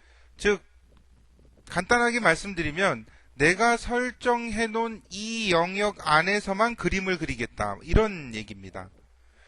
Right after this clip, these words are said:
그래서 여러분들이 온을 해놓게 되면은 영역 밖에다가 그림을 그리면은 그림이 그려지지 않습니다. 그래서 요 영역에서만 딱 그림을 그리게 하는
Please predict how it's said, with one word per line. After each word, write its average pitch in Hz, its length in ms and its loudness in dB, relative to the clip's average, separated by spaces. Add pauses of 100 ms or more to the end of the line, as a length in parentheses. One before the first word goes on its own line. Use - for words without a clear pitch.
(100)
그래서 190 180 0
여러분들이 220 320 2
온을 226 400 0
해놓게 226 340 0
되면은 156 540 -2 (380)
영역 208 340 0
밖에다가 220 540 2
그림을 196 360 -2
그리면은 165 480 -4
그림이 185 320 -6
그려지지 160 520 -2
않습니다. 92 640 -8 (720)
그래서 160 460 0 (280)
요 160 160 0
영역에서만 160 840 0
딱 196 200 0
그림을 165 380 -4
그리게 143 340 -2
하는 165 380 0